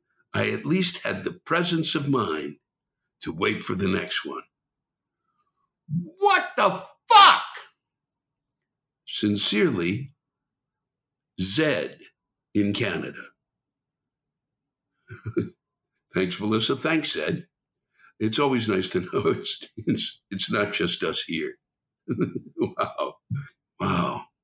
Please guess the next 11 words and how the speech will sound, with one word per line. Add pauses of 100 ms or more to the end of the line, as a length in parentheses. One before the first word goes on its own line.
(960)
Use (120)
sanitizer (1080)
on
their
feet (1200)
before,
I'm, (100)
I'm, (480)
wow. (1040)
Thank
you.